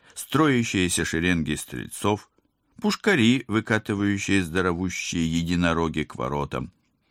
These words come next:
а личная гвардия Гороха уже седлала лошадей, готовясь к разгону демонстрантов. Сам государь, видимо, сидел у себя,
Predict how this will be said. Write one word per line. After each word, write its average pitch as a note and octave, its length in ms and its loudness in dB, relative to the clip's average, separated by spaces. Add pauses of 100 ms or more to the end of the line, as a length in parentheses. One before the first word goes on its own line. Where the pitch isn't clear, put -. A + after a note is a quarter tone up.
(220)
а D2+ 100 0
личная D2+ 480 0
гвардия D2+ 500 0
Гороха D2 380 -2
уже C#2+ 320 -4
седлала C#2+ 480 -2
лошадей, C2 580 -6 (340)
готовясь G#2 480 0
к - 100 -12
разгону E2 480 0
демонстрантов. C#2+ 1000 -6 (640)
Сам F3 280 0
государь, C#3+ 480 0
видимо, A#2 380 2
сидел G#2+ 360 -2
у G#2 80 0
себя, A#1+ 480 -4